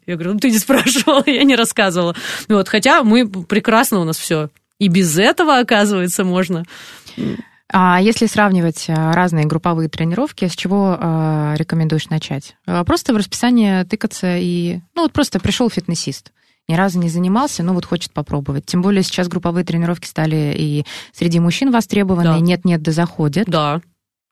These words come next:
Speaker 1: Ну, изумительные групповые трени-, занятия сейчас стали, там такой уровень высокий стал, вообще невероятно. Несравнимо с десятилетней давностью, когда просто была какая-то ерунда бесконечная. Сейчас можно и хорошую интервальную тренировку посетить, и тренировку силовой выносливости,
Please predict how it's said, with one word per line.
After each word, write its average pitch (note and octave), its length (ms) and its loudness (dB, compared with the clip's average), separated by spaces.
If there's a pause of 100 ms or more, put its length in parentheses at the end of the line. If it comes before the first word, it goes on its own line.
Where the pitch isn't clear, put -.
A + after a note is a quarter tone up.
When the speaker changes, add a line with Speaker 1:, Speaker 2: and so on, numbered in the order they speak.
(360)
Speaker 1:
Ну, F#3+ 140 2
изумительные F3+ 600 2
групповые D#3+ 380 -4
трени-, D#3+ 260 -4
занятия F3+ 400 -2
сейчас - 280 -6
стали, D3+ 260 -8
там D3+ 180 -8
такой F3+ 220 -4
уровень E3+ 320 -2
высокий D3 420 -10
стал, D3 280 -8
вообще D3+ 260 -10
невероятно. D3+ 600 -12 (300)
Несравнимо F#3+ 580 0
с C#3 60 -6
десятилетней D#3 580 -2
давностью, F#3+ 480 -2
когда C#3+ 240 -6
просто E3 320 -4
была D3 180 -4
какая-то - 380 -6
ерунда D#3+ 460 0
бесконечная. D#3+ 640 -2
Сейчас - 500 -2 (280)
можно F#3 300 2
и G3 240 0
хорошую F3+ 500 0
интервальную E3 520 0
тренировку D3+ 520 -6
посетить, - 480 -8
и E3 60 -4
тренировку F#3 520 -2
силовой F3 380 0
выносливости, E3 800 -2